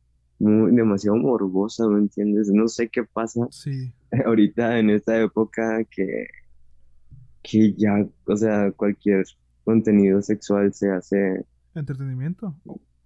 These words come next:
Speaker 1: Sí.
Speaker 2: Bueno, en cualquier
Speaker 1: Ujú.
Speaker 2: tipo de contenido, sí, sí he visto mucho eso de que, ya que ya lo que, ya lo que se, se, la, la, la sociedad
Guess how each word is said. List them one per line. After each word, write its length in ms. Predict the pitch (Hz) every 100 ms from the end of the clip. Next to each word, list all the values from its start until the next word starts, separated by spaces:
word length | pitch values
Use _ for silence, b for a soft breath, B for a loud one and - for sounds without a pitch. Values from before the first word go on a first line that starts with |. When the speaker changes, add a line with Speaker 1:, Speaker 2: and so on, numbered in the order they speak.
| _
Speaker 1:
Sí. 340 | 107 104 110 214
Speaker 2:
Bueno, 220 | 156 190 190 175
en 80 | 147
cualquier 240 | 151 214
Speaker 1:
Ujú. 80 | 220
Speaker 2:
tipo 120 | 233
de 40 |
contenido, 440 | 220 175 139 156 180
sí, 180 | - -
sí 140 | 156
he 20 |
visto 240 | 170 - 196
mucho 240 | 170 185
eso 160 | 175 196
de 100 | 165
que, 320 | 139 131 120
ya 140 | 127 123
que 180 | 131
ya 220 | 123 123 143
lo 160 | 165
que, 360 | - 143 127 120 _ _ _ _ _
ya 140 | 135 139
lo 100 | 165
que 80 | 180
se, 140 | 156 139 123
se, 440 | 127 - 139 131 127
la, 600 | 139 135 131 127 127 123 -
la, 140 | 143 135 139
la 340 | 135 131 131
sociedad 560 | 123 135 - 135 135